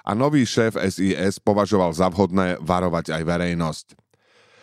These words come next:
Slová šéfa S I S o vážnych bezpečnostných rizikách pri výstavbe Mochoviec sú teda pravdepodobne pravdivé, ide však o problémy známe už roky, ktoré sú hlavným dôvodom, prečo ani tretí, ani štvrtý blok nemajú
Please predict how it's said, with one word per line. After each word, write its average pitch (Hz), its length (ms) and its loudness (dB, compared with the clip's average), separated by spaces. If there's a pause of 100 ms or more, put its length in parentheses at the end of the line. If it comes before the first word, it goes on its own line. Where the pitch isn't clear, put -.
Slová 156 480 2
šéfa 151 400 4
S 123 220 2
I 123 100 4
S 110 240 2
o 104 80 4
vážnych 120 400 2
bezpečnostných 113 720 0
rizikách 104 640 -2
pri 95 80 2
výstavbe 98 560 0
Mochoviec 95 640 0 (400)
sú 131 240 0
teda 143 240 0
pravdepodobne 135 640 2
pravdivé, 95 880 2
ide 131 240 2
však - 320 -2
o 131 80 2
problémy 107 560 2
známe 101 320 0
už 90 240 -2
roky, 110 560 0 (320)
ktoré 135 320 0
sú 98 160 4
hlavným 123 400 2
dôvodom, 104 480 2
prečo 107 320 0
ani 127 240 -2
tretí, 110 400 0
ani 120 240 -2
štvrtý 95 400 -2
blok 95 320 0
nemajú 87 320 0